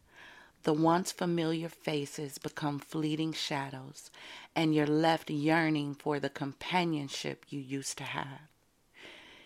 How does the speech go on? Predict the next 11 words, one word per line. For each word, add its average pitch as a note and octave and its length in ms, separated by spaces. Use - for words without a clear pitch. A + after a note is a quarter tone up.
Even A#3+ 340
in A#3+ 140
a G3+ 40
crowded E3+ 600
room, D3 560
you D3 160
feel E3 420
like D3+ 380
a D3 100
solitary F3 960
traveler C#3 640